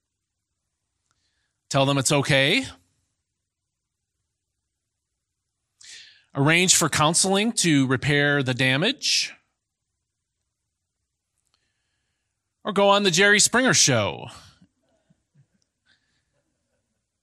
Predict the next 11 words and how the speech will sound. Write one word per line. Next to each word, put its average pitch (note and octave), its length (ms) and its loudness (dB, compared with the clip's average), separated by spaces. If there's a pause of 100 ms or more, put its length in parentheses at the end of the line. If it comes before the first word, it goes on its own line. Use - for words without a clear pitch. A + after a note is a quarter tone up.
(800)
and C3 100 -2
humiliate F#3+ 540 4
them, G#2+ 240 -2
if A#2 120 -6
that E3 180 4
even D3+ 180 0
exists C#3 460 0
anymore? A2+ 400 -2
I A#2+ 160 -4
don't A2+ 80 -4
know. G#2+ 440 -6